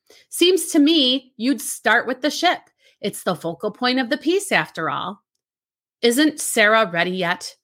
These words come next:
Kathy asked, eager for her older sister to show up and whisk this annoying interloper away. It had been several days since she'd had any real time to work on the puzzle.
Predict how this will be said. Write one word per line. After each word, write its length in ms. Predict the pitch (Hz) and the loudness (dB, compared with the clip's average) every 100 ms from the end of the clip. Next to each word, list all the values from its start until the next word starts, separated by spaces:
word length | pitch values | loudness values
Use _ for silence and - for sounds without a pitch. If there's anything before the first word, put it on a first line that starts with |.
| _ | _
Kathy 400 | - 175 180 185 | -6 -6 -4 -10
asked, 380 | 165 175 - - | -10 -10 -12 -12
eager 280 | - 220 214 | -4 0 0
for 140 | 214 190 | 0 -2
her 180 | 202 - | -2 0
older 220 | 202 196 | -2 -2
sister 340 | - 196 - | -4 -6 -6
to 140 | 160 170 | -8 -6
show 340 | - - 240 | -4 0 2
up 240 | 175 - - - - - | 2 -2 -12 -20 -12 -4
and 240 | 190 202 | 0 2
whisk 360 | 233 240 - - | 2 0 -10 -8
this 180 | 196 - | -6 -2
annoying 460 | 190 214 202 185 | 0 2 2 0
interloper 580 | - 202 175 165 160 - | -2 -4 -4 -4 -4 -6
away. 520 | 120 170 175 - - _ _ _ - | -6 -6 -8 -10 -12 _ _ _ 0
It 80 | 262 | 2
had 80 | 262 | 4
been 180 | 277 | 2
several 360 | 269 269 254 302 | 2 2 2 2
days 440 | 269 208 165 165 | 2 2 2 -2
since 140 | 190 180 | -6 -8
she'd 180 | 202 190 | -8 -4
had 140 | 196 | -4
any 220 | 208 208 208 | -2 -4 -2
real 240 | 220 233 | 0 -2
time 340 | 233 170 151 170 | -4 -4 -4 -4
to 140 | - | -8
work 220 | 180 165 160 | -8 -8 -8
on 100 | 165 | -8
the 80 | 165 | -8
puzzle. 480 | - 160 139 170 | -10 -10 -10 -12